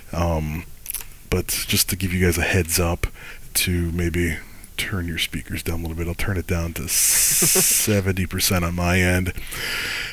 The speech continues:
This is a huge surprise. It is an exclusive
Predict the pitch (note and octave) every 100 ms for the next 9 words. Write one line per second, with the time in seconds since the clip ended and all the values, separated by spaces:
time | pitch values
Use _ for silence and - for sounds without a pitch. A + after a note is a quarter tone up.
0 | - F2+ A#2+ D#3+ - - - - - -
1 | - - - - A#2+ G#2+ F#2 - C#3+ C#3+
2 | D3 D3 - - - - - - - G#2
3 | G2+ F2+ E2+ F#2 F#2 - G2 F#2 F#2 F2+
4 | - - - C3 B2+ - D#2 F2